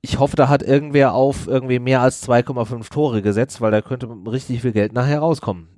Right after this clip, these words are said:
Aber kommen wir zurück zu den zweiten Vorschlägen, die wir diese Woche bekommen haben. Und zwar einmal ein Vorschlag oder eine Nominierung für die gute Tat der Woche von Marcel. Und zwar hat er uns einen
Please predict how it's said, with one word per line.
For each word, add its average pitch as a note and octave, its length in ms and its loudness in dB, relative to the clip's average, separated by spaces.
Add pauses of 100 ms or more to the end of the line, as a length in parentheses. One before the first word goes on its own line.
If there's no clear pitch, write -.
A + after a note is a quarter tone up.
(100)
Aber A2+ 260 4
kommen E3+ 220 0
wir D3 240 6
zurück D3+ 300 -8
zu D3+ 80 0
den C3 160 0
zweiten B2+ 260 2
Vorschlägen, C#3+ 600 0
die C#3 200 -8
wir C3 140 4
diese B2 340 -4
Woche A#2 240 -4
bekommen D#3 380 -4
haben. D3+ 200 2
Und B2+ 120 -8
zwar B2+ 240 0
einmal C3+ 360 2
ein A#2 300 0
Vorschlag A#2+ 1000 0
oder G2+ 200 -2
eine G#2 200 -2
Nominierung A2+ 720 -6
für A#2+ 140 -8
die A#2 80 -6
gute A#2 260 -8
Tat G#2+ 220 2
der G#2 140 0
Woche G#2+ 200 -6
von A#2+ 640 -4
Marcel. A2 520 0
Und D3+ 140 -4
zwar C3+ 240 2
hat C#3 120 0
er C3+ 180 2
uns B2+ 320 -10
einen A2 1120 0